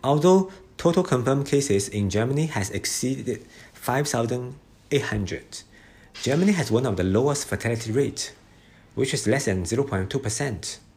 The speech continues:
If Germany is able to put everything under control, it may help calm down the panic in the Europe. <clears throat> I will stop here today.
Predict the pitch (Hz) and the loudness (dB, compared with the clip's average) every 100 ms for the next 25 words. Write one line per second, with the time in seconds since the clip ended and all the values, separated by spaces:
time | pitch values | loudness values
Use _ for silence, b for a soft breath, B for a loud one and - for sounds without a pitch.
0 | _ B B B B B 127 117 101 123 | _ B B B B B -6 -4 -2 0
1 | 151 175 180 110 117 123 117 104 - 117 | 2 2 2 0 0 0 0 -4 -4 -4
2 | 113 117 135 139 120 117 110 104 180 151 | -2 -2 -2 -2 -4 -2 -2 -2 0 -2
3 | 85 - B B B - 110 113 160 175 | -4 -12 B B B -6 0 2 2 0
4 | 131 123 - - B B B - - - | -2 -4 -6 -20 B B B -20 -14 -4
5 | 120 120 113 113 - 123 135 - - 98 | -2 0 2 0 -2 -4 -4 -6 -6 -4
6 | 90 101 113 - - - - - - 113 | 0 0 0 -4 -16 -20 -20 -20 -10 -6
7 | 110 - - - - 117 123 185 190 - | -6 -10 -20 -20 -2 0 4 2 2 0
8 | 156 - 92 78 110 | 0 2 0 0 -2